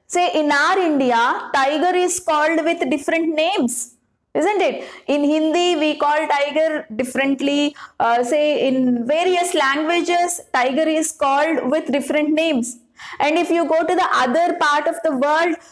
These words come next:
you know, tiger may be called with another name. Say ultimately, a person gets confused, right? Say it is nice that if a tiger has one common name,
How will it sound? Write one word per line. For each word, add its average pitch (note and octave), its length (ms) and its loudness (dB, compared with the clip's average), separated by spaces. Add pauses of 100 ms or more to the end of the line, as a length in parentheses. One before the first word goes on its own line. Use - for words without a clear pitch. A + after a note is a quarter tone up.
(100)
you D4 120 0
know, E4+ 220 0
tiger D4+ 420 0
may D#4 180 2
be E4 140 0
called D#4+ 380 0
with F4+ 120 0 (160)
another D#4 440 0
name. F4 400 -2 (420)
Say F#4 220 0
ultimately, F4+ 880 0 (280)
a C#4 100 0
person E4+ 520 0
gets F4 240 -2
confused, E4 720 0
right? G#3+ 400 -2 (340)
Say F4 320 0
it F4 100 -2
is F4 240 0
nice D#4+ 580 0
that F#4+ 460 0
if E4 260 -2
a F4 140 0
tiger D#4 420 0 (100)
has D#4+ 360 2
one C#4+ 300 0
common C#4+ 440 0
name, E4 380 -2